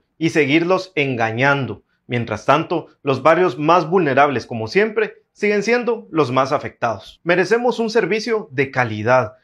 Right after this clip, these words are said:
porque estar llenando toneles y cubetas de agua no solo es cansado,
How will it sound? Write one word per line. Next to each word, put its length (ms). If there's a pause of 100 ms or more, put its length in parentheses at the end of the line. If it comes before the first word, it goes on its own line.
(140)
porque 200
estar 220
llenando 480
toneles 580
y 60
cubetas 420
de 100
agua 400 (140)
no 160
solo 200
es 80
cansado, 680